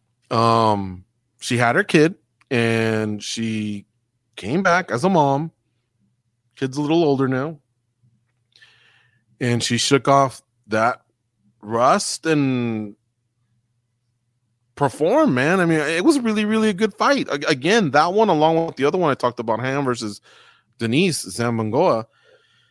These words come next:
Telling me these atom weights bring it. Stamp Fairtex was taking it to Angela Lee at times, you know. Angela Lee wound up getting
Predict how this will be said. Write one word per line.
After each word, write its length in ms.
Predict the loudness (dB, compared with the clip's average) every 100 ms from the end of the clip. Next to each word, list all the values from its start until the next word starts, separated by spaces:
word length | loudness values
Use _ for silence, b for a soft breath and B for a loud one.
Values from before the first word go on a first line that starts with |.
| b _
Telling 220 | -6 -2 0
me 100 | 0
these 220 | -2 -2
atom 320 | 0 2 2
weights 260 | 2 0 -6
bring 300 | _ 2 2
it. 160 | -2
Stamp 560 | -6 -14 -8 0 0 0
Fairtex 480 | 0 0 -2 -6 -6
was 120 | -6
taking 360 | -2 0 0 -2
it 80 | -2
to 80 |
Angela 360 | -4 -4 -2 -2
Lee 240 | -2 -2
at 120 | -4 -6
times, 460 | -8 -6 -10 -12
you 80 | -8
know. 360 | -6 -4 -6 -10
Angela 340 | -8 -4 -4 -2
Lee 200 | -2 0
wound 300 | 0 -2 -4
up 100 | -4
getting 400 | -4 -2 -4